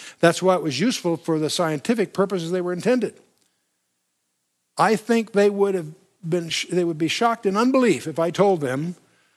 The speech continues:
that within forty years, our society is going to insist that any design in nature came from randomness.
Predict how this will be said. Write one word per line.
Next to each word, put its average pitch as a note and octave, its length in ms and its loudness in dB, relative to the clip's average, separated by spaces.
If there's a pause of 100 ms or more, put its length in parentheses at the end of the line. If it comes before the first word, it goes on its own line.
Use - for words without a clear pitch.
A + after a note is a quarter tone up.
(160)
that F#3 240 6
within G#3 500 2 (320)
forty G#3+ 280 4
years, F#3 600 2 (2000)
our F3 120 6
society F#3 1000 2 (960)
is F3 220 4
going F#3+ 300 0
to F3+ 220 2
insist F3 960 0
that F3 200 2
any G#3+ 240 0
design F#3+ 460 0
in E3+ 160 -2
nature F#3 380 -2
came F3+ 240 -2
from E3+ 160 -6
randomness. F3 560 -6